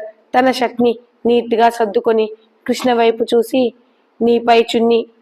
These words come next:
సరిచేసుకో" అని చెప్పాడు భాస్కర్. కృష్ణ తనని తాను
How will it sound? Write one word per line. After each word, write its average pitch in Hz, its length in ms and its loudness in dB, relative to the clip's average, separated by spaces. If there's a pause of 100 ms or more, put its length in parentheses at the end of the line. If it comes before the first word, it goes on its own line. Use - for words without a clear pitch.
(220)
సరిచేసుకో" 233 840 0 (380)
అని 240 160 -2
చెప్పాడు 226 500 0
భాస్కర్. 220 500 -2 (440)
కృష్ణ 226 440 0 (440)
తనని 262 260 2
తాను 233 320 0